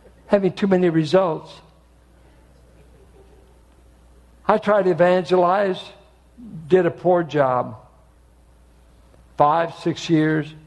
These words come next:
preaching, holding s-, old-fashioned revivals.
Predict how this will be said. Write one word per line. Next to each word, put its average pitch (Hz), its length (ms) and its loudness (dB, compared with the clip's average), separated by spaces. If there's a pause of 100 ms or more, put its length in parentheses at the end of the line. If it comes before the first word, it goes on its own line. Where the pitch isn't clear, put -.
(1300)
preaching, 160 560 0 (420)
holding 160 480 0
s-, - 220 -18 (100)
old-fashioned 156 640 0
revivals. 147 680 -2